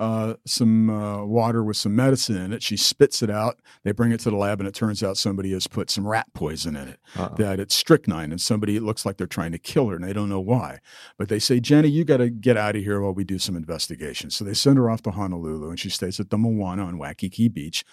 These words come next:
Speaker 1: This is nineteen oh five. So this is an idyllic place, right, at, at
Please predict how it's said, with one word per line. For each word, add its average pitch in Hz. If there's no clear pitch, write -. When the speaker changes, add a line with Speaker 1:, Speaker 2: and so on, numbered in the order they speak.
Speaker 1:
This -
is 143
nineteen 131
oh 95
five. 67
So -
this 139
is 143
an 135
idyllic 127
place, 78
right, 98
at, 104
at 104